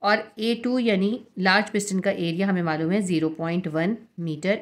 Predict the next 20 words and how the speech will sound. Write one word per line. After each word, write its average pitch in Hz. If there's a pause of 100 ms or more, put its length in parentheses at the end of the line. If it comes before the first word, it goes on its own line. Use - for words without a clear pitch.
स्क्वायर। - (440)
तो -
इसके 190
ज़रिए 180
हम 180
इसे 175
फाइंड 170
कर 185
लेंगे। 208 (400)
फॉर्मूला 214
होता 233
है 240
P 233 (240)
is 202
equals 202
to 208 (220)
F 185 (180)
upon 170 (440)
A, 202 (320)
एफ़ 214